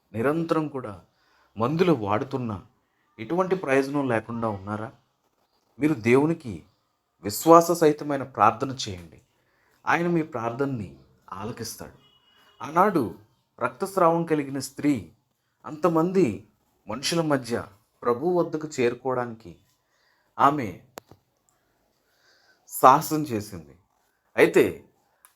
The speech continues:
ఆయన యొక్క వస్త్రపు చెంగును ముట్టితే చాలు, నేను స్వస్థపరచబడతాను అని విశ్వాసం ఉంచింది. అలాగే వెళ్ళి ఆయన వస్త్రపు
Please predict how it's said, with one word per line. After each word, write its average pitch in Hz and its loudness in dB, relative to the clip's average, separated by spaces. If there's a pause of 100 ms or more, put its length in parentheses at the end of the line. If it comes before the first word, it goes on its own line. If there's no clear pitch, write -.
ఆయన 151 -6
యొక్క 165 2
వస్త్రపు 147 0 (120)
చెంగును 180 -2
ముట్టితే 139 -2
చాలు, 120 0 (320)
నేను 127 -2
స్వస్థపరచబడతాను 139 -2 (120)
అని 107 -12 (360)
విశ్వాసం 135 0
ఉంచింది. 85 -12 (680)
అలాగే 165 2
వెళ్ళి 120 -4 (1200)
ఆయన 120 -6
వస్త్రపు 131 -2